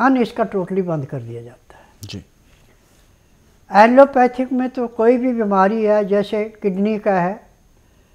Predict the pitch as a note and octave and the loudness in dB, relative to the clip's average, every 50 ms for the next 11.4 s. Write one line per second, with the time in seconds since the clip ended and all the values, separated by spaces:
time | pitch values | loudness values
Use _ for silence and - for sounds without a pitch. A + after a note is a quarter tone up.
0 | _ _ _ _ _ _ _ _ _ _ _ _ _ _ _ _ _ _ _ _ | _ _ _ _ _ _ _ _ _ _ _ _ _ _ _ _ _ _ _ _
1 | _ _ _ _ _ _ _ _ _ _ _ _ _ _ _ _ _ _ _ _ | _ _ _ _ _ _ _ _ _ _ _ _ _ _ _ _ _ _ _ _
2 | _ _ - G3+ G#3 G3+ - F#3 F3+ F#3+ G3+ G#3 A#3 A3+ G#3+ G#3 G#3 G3+ G#3 A3 | _ _ -2 -2 -2 0 2 4 4 4 4 2 2 2 4 4 4 2 2 0
3 | G#3 F#3 F3 F#3+ G#3+ - - _ _ _ _ _ _ _ _ _ _ _ _ _ | -2 0 -2 -4 -6 -10 -14 _ _ _ _ _ _ _ _ _ _ _ _ _
4 | _ _ _ _ - _ _ _ - A3+ A3+ A3 G#3+ G3 G3+ - F#3 F3+ F3+ F3+ | _ _ _ _ -20 _ _ _ -8 -6 -4 -2 -4 -4 -4 -2 -2 -2 -2 -2
5 | E3 D#3+ D#3+ D3+ C3 - - A#2+ A2+ A2+ _ _ _ _ - _ _ _ _ _ | -2 -4 -6 -8 -8 -10 -14 -16 -16 -16 _ _ _ _ -20 _ _ _ _ _
6 | _ _ _ _ _ - - - A#2 - - - _ - G3 F#3 F3+ F#3 A3 G3 | _ _ _ _ _ -20 -20 -20 -20 -20 -20 -20 _ -6 -4 -4 -4 -4 -6 -4
7 | F#3+ G3+ G#3 A3 G3+ - G#3+ G#3 G#3+ A3 A3 A#3 B3 C4 C4+ - - E3+ C#3 C3+ | -4 -4 -4 -6 -10 -8 -8 -6 -6 -6 -4 -4 -4 -4 -6 -8 -8 -8 -8 -8
8 | - - C#3 A#2 A#2 - _ _ _ _ _ _ _ _ _ _ _ _ _ _ | -10 -14 -16 -16 -16 -18 _ _ _ _ _ _ _ _ _ _ _ _ _ _
9 | _ _ _ _ _ _ _ _ _ - D#3+ F#3+ A#3+ C4 A#3+ - - A3 G3 G3+ | _ _ _ _ _ _ _ _ _ -6 0 2 2 2 0 0 0 2 4 4
10 | G#3+ A#3+ C4 B3+ - G3 G#3 A3+ A#3+ A#3+ A#3+ A#3+ F#3+ E3 D#3 E3 F3 F3 A3+ C#4+ | 4 2 0 -2 -4 -6 -6 -4 -2 0 0 2 2 2 2 2 4 6 8 8
11 | D#4 D4 A3 F#3+ D#3+ C3 C3 | 8 8 8 4 2 2 -2